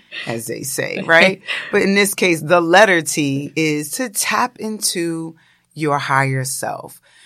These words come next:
Speaker 2: If you wanna get things done, you really have to tap into something that is bigger than what you believe you are, 'cause there is something deep inside that you can pull from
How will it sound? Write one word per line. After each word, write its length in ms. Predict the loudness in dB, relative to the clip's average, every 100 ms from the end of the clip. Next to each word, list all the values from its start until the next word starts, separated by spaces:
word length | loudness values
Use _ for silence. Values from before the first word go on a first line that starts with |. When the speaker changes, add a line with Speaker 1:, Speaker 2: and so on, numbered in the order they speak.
| _
Speaker 2:
If 80 | -6
you 80 | -2
wanna 240 | -2 -2 -4
get 360 | -2 -2 -2
things 420 | -4 -6 -6 -10
done, 560 | -10 -4 -2 -2 -6 -10 _ _
you 220 | -10 -8 -6
really 360 | -6 -6 -2
have 200 | -2 -2 -4
to 240 | -6 -6 -8
tap 340 | -8 -8 -8 -10
into 300 | -10 -8 -6
something 480 | -6 -6 -6 -6
that 160 | -6 -6
is 160 | -8 -10
bigger 580 | -6 -4 -2 -4 -6 -12 _ _ _
than 280 | -8 -6 -4
what 240 | -4 -4 -6
you 140 | -10
believe 680 | -6 -6 -4 -6 -10 -12 -14
you 240 | -12 -10
are, 460 | -6 -6 -6 -10 -16 _
'cause 220 | -18 -12
there 180 | -10 -8 -8
is 180 | -8
something 440 | -8 -8 -8 -10 -10
deep 240 | -10 -10
inside 580 | -10 -6 -4 -2 -4 -8 -18 _ -12
that 100 | -8
you 180 | -8 -10
can 260 | -10 -10
pull 300 | -4 -4 -4
from 540 | -6 -8 -6 -8 -12